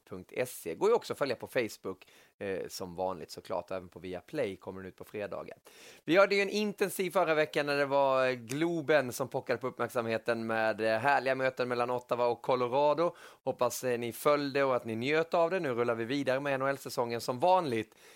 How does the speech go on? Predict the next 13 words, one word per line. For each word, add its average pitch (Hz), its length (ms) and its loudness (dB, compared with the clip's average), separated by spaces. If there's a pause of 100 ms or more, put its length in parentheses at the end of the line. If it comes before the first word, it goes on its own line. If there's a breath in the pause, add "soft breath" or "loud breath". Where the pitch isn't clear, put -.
(160 soft breath)
Varje 120 220 4
match 117 260 -4
bevakas 117 600 0
ju 104 100 0
och 104 120 -4
vi 113 40 -4
ska 151 160 -2
även 160 200 0
i, 170 100 -4
under 175 260 -2
det 175 60 2
här 170 80 0
avsnittet 127 640 0